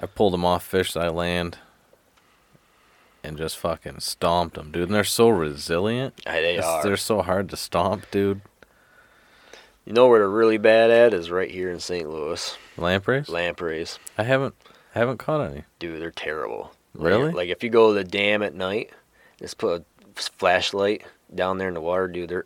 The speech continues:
Speaker 2: everywhere.
Speaker 1: What?
Speaker 2: Yeah.
Speaker 1: What?
Speaker 2: Yeah, right here in Saint Louis.
Speaker 1: I'm gonna have to try that,
Speaker 2: Just,
Speaker 1: dude.
Speaker 2: just go out there at night and just put your flashlight down, like, right where that, like, ledge is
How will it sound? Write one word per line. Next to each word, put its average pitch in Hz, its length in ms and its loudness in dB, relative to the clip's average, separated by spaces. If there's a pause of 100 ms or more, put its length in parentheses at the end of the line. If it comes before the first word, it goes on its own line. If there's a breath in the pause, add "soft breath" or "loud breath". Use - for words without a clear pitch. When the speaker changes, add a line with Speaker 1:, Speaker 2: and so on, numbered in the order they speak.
Speaker 2:
everywhere. 82 680 -6 (160)
Speaker 1:
What? 92 640 -2
Speaker 2:
Yeah. 87 400 2 (2000)
Speaker 1:
What? 127 600 -2 (140)
Speaker 2:
Yeah, 127 420 2
right 117 180 0
here 127 140 -2
in 123 80 -4
Saint 123 240 -4
Louis. 107 340 -6 (1300 soft breath)
Speaker 1:
I'm 110 100 -10
gonna 107 160 2
have 90 160 -2
to - 80 -18
try 160 280 2
that, 92 160 0
Speaker 2:
Just, 98 180 0
Speaker 1:
dude. 82 80 -4
Speaker 2:
just 104 180 -4
go 110 400 6
out 107 140 0
there 113 200 6
at 120 60 -6
night 107 360 -4 (840 soft breath)
and 95 140 -12
just - 240 -8
put 104 140 -2
your 101 80 -2
flashlight 92 640 -2
down, 90 260 -6
like, 87 180 -4
right 95 240 -2
where 98 160 -4
that, 87 220 -2
like, 85 280 -6
ledge 92 360 -2
is 82 460 -8